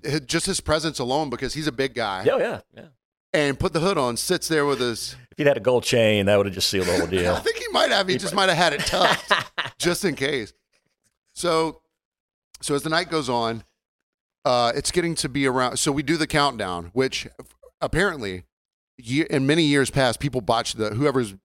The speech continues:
Speaker 1: M C ing or D J ing
Speaker 2: Uh.
Speaker 1: botches the countdown. So luckily, I have a T V there, and Eric and I had the plan of, like, all right,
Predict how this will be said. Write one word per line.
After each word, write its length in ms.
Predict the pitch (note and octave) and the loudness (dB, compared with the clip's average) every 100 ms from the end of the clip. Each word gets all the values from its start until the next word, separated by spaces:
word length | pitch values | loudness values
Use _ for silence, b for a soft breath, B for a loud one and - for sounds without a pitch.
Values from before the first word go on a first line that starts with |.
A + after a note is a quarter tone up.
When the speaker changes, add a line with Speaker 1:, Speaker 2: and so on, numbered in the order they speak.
| - E2 _ | -16 -16 _
Speaker 1:
M 160 | C3+ B2+ | -2 -2
C 300 | - B2+ C3 | 0 2 2
ing 180 | D3 C#3 | 0 -4
or 80 | |
D 240 | G2 A#2+ B2 | -2 0 2
J 280 | C3+ C#3 D3+ | 2 2 0
ing 140 | D3 A2 | -2 -8
Speaker 2:
Uh. 200 | G#2+ G#2 - _ | -10 -10 -14 _
Speaker 1:
botches 420 | C3 D3 - C3 | 2 4 2 -2
the 120 | G2+ - | -2 -2
countdown. 680 | B2+ D3 G#2 F2 D#2+ C#2+ - _ _ - | 0 0 0 -4 -6 -8 -14 _ _ -6
So 120 | - | -2
luckily, 300 | D3 F#3 E3 | 0 2 0
I 40 | C3+ | 0
have 100 | G#2+ | -2
a 40 | |
T 220 | - C#3 | -6 -4
V 100 | D3+ | -4
there, 440 | C3+ F#2 F2 F2 - _ _ | -4 -6 -8 -10 -16 _ _
and 260 | A#2+ G#2+ G#2 | -8 -6 -6
Eric 260 | C3 B2+ B2 | -2 -2 -2
and 80 | A#2+ | 0
I 200 | A2+ G#2+ | 0 0
had 160 | A2 | -2
the 80 | G2+ | -4
plan 320 | A2 A#2+ A2 G2 | -4 -2 -2 -4
of, 80 | |
like, 160 | F#2 F#2 | -6 -6
all 100 | B2 | -4
right, 160 | G#2 | -4